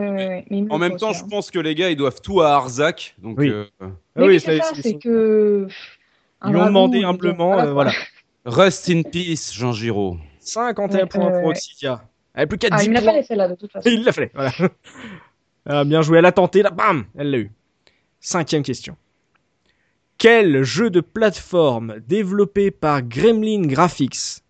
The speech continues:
Speaker 3: et souhaitant concurrencer Sonic s'est offert un partenariat avec Choupa Choups qui, en plus d'apparaître dans le jeu, offrait une sucette dans les Big Box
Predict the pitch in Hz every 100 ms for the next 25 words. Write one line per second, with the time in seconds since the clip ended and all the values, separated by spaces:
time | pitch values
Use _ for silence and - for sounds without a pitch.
0 | _ _ _ 160 170 - 190 196 156 127
1 | 147 135 127 117 - 113 - 190 226 254
2 | - - _ _ - - 202 233 - 214
3 | 196 127 117 - - 285 - - 220 202
4 | 185 185 180 - 135 123 113 - - 302
5 | 165 - 220 - - - - _ - -
6 | _ - - 233 - 247 233 - - _
7 | 170 165 139 139 117 117 120 117 127 247
8 | 240 _ _ _ _ _ 170 180 - 202
9 | 214 - 147 175 233 - 196 - 190 185
10 | 135 139 156 135 160 135 131 147 - -